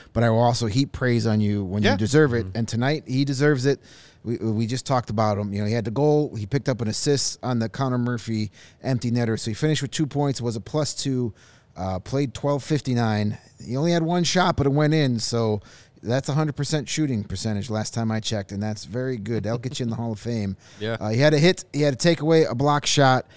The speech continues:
Speaker 1: You know, I'm, do I expect two points a night out of Boris Katchouk? No. But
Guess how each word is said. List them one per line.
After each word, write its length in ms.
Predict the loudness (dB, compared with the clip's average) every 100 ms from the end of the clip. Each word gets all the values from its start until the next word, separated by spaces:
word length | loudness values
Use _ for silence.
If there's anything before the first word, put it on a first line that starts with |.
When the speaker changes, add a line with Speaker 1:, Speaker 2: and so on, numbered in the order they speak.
| -20 -20 _ _ _ _ _ _ _
Speaker 1:
You 100 | 6
know, 140 | 6 6
I'm, 180 | 4 4
do 160 | 8 6
I 40 |
expect 400 | 6 2 0 2
two 140 | 0
points 320 | 4 4 4 2
a 40 |
night 300 | 2 2 -2 -6
out 220 | 0 0
of 120 | 0
Boris 280 | 2 4 2
Katchouk? 400 | -2 0 0 2
No. 260 | 0 -2 -10 _ -20 -20
But 100 | _